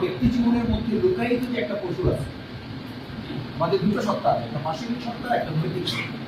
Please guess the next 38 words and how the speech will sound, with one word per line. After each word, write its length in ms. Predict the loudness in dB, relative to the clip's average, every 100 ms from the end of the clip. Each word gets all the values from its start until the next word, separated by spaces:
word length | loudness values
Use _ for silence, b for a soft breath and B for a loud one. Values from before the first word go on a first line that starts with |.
| -8 -8 -8 -6 -4
একটাকে 260 | -2 0 2
অ্যানিমালিটি 480 | 2 2 4 4 2 0
বলা 140 | 0
হয়, 120 | -2 -4 -10 -12 -12 -10 -10 -10 -6 2
আর 80 | 4
একটাকে 300 | 4 2 0 -2 -4 -6 -4 -4 0 4
মোরালিটি 400 | 8 8 6 4
বলা 140 | 0 -2
হয়। 180 | -6 -10 -10 -10 -10 -12 -12 -12 -4 0
এই 60 | 2
দুটো 160 | 2 2
সত্তাই 300 | 2 4 2 2
সবার 240 | 2 2 2
মধ্যে 160 | 2 4
বিরাজমান। 340 | 4 4 0 -4 -8 -10 -10 -12 -12 -12 -12 -8 -2
যিনি 160 | 2 4
ইমাম 160 | 4 2 0
তার 100 | -2
মধ্যে, 200 | -4 -6 -8 -4
যিনি 160 | -4 -4
খতিব 240 | -4 -4 2
তার 100 | 2 2
মধ্যে, 180 | -2 -2 0
যিনি 140 | 2 2
আমির 180 | 0 0
তার 120 | 0 0
মধ্যে, 160 | -4 -4
যিনি 120 | -2 -2
কর্মী 220 | -2 -2 0
তার 120 | 0 0
মধ্যে, 220 | -4 -8 -10 -4 -4 -4 -10 -12 -12 -8 0
যিনি 180 | 4 6
জামাত 220 | 6 4 4
ইসলামী 240 | 2 2 4
করেন 140 | 2 2
তার 120 | 0 0
মধ্যে, 200 | -2 0 0
যিনি 140 | 2